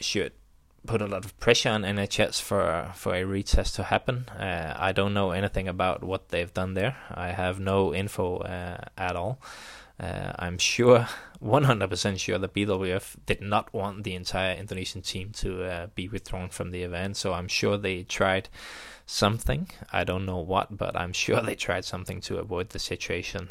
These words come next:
uh, 'cause it is obviously a huge disaster for them too. There are also some complaints that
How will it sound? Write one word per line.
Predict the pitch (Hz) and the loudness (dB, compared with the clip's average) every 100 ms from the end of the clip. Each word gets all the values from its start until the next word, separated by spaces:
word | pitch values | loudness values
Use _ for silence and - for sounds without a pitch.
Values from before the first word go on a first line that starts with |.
| 90 | -10
uh, | 85 - | -10 -10
'cause | - - | -8 -4
it | 95 95 | -2 0
is | 95 - - - - | 0 0 -2 -2 0
obviously | 98 95 - 92 87 | 2 0 -4 -8 -8
a | - 92 | -8 -8
huge | 110 - 104 101 98 - - | 0 2 4 4 2 -2 -4
disaster | - - 85 85 98 | -4 -2 -2 -4 -6
for | - 95 | -8 -8
them | 87 82 - - | -10 -10 -18 -10
too. | - 95 95 - - - - - - - - - - - - - - - - - - - - | -8 -8 -10 -16 -18 -18 -18 -20 -20 -20 -20 -20 -20 -20 -20 -20 -20 -20 -20 -20 -20 -10 2
There | 123 | 8
are | |
also | 143 - 127 123 | 8 12 12 12
some | 143 139 | 6 2
complaints | 123 110 113 117 120 - | 2 4 4 4 0 0
that | 92 - | 0 -2